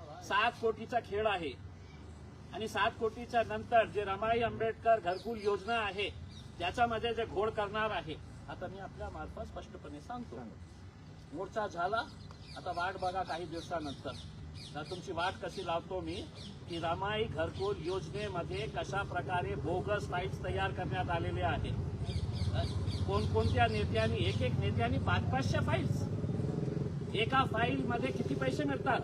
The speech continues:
Speaker 1: अडीच लाख रुपये देतात किती? गोरगरीब एससी समाजातले, गोरगरीब बुद्धिस्ट समाजाचे लोकांना नेताजी आपल्या स्वतःच्या खिशामध्ये एक लाख रुपया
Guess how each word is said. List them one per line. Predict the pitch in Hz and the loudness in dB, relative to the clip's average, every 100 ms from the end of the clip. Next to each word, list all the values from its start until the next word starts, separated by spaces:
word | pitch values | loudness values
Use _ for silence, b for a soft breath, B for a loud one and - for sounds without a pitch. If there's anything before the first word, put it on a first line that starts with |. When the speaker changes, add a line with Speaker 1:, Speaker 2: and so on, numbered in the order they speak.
| - | 0
Speaker 1:
अडीच | 220 262 - | 0 0 2
लाख | 233 254 | 2 4
रुपये | 254 247 247 175 - - - - | 0 -2 -2 -2 -2 -8 -6 0
देतात | 214 262 269 - | 2 4 4 4
किती? | 277 285 233 - - - | -2 0 -2 -4 -10 -10
गोरगरीब | 143 220 240 247 254 214 | 0 0 2 2 0 0
एससी | 196 196 - | -2 -2 -6
समाजातले, | 233 220 233 233 226 233 | -4 0 2 4 4 2
गोरगरीब | 208 214 214 226 247 | 0 0 2 2 0
बुद्धिस्ट | - - 220 269 - | -2 -2 -2 -2 0
समाजाचे | 233 240 233 233 240 | 2 4 4 0 0
लोकांना | 214 196 214 175 160 214 - - - - - - - - - - | -2 2 0 0 -2 -4 -8 -14 -14 -14 -12 -12 -12 -12 -12 -8
नेताजी | 165 - 226 220 240 | -6 2 2 2 -2
आपल्या | 220 240 | -2 -4
स्वतःच्या | 226 220 240 240 226 | -2 -4 -2 -6 -8
खिशामध्ये | 190 - 233 233 226 | -10 -6 -6 -4 -6
एक | 208 226 | -8 -4
लाख | 233 233 | -4 -4
रुपया | 226 226 220 | -6 -6 -6